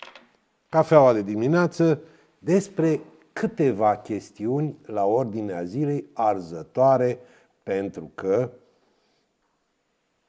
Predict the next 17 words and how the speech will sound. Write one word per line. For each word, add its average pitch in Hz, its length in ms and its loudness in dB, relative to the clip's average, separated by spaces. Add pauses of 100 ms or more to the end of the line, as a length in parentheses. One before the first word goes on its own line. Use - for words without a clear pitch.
(420)
trebuie 123 540 -8 (140)
vorbit 92 440 -12
despre 98 480 -12
ele. 82 280 -10 (260)
Unele 156 420 0
sunt 123 220 -2
la 120 100 2
ordinea 107 480 0
zilei, 101 300 -4
dar 101 180 0
vin 101 160 -6
din 104 160 -4
trecut. 131 520 -6 (960)
Cum 131 160 -6
ar 101 140 0
fi 131 420 -6 (260)
două 107 600 2